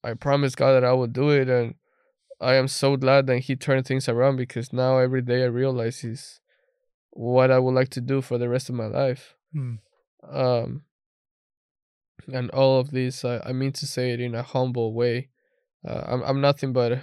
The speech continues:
Speaker 1: one else in the army of the Lord of Hosts. Uh, I'm not, I'm nothing else but, uh, one more servant of, of, of the Lord.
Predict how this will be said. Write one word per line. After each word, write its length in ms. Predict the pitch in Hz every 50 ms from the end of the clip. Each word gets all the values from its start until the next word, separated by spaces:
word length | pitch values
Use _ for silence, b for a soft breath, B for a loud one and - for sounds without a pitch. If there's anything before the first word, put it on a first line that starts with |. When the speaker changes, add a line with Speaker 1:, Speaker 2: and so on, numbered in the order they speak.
| - _
Speaker 1:
one 300 | 147 127 127 131 131 131
else 340 | 131 131 127 123 - - -
in 140 | 123 117
the 240 | 110 117 110 110 139 - _ _ _ _ _ _ _ _ _ _ _ _ _ _ _ _ _ -
army 360 | - 127 143 143 139 139 135
of 300 | 127 120 117 123 - - - - _ _ _ _ _ _ _ _ _ _ _ _ _ _
the 160 | 165 147 123
Lord 220 | 117 127 135 135 131
of 100 | 123 -
Hosts. 460 | - 139 147 143 143 - - - - - _ _ _ _ _ _ _ _ _ _ _ _ _ _ - -
Uh, 220 | 113 117 117 117 -
I'm 160 | 131 131 127
not, 180 | 131 131 131 -
I'm 160 | 131 127 127
nothing 280 | 131 127 - - 127 123
else 200 | 127 127 131 -
but, 180 | - 127 117
uh, 220 | 120 117 104 117 135 - - - - _ _
one 360 | - - 131 131 131 135 135
more 240 | 131 131 131 127 127
servant 560 | 127 - - - 139 135 135 123 123 131 - _ _ _ _ _ _ _ _ _ _ _ _ _ - -
of, 200 | 131 127 117 -
of, 260 | 123 120 135 - - -
of 140 | 127 127 139
the 60 | 123
Lord. 360 | 120 120 127 131 131 131 -